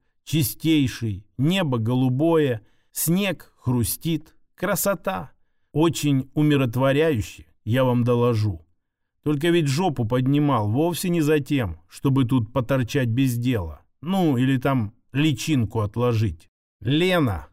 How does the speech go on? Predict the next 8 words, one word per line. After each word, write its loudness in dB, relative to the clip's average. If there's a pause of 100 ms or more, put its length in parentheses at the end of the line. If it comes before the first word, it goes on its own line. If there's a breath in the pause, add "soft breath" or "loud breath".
(180)
негромко 2
проговорил 0
я 2
в -6
пустое -2
пространство, -4 (300)
«покажись». -2 (300)
Тишина, -2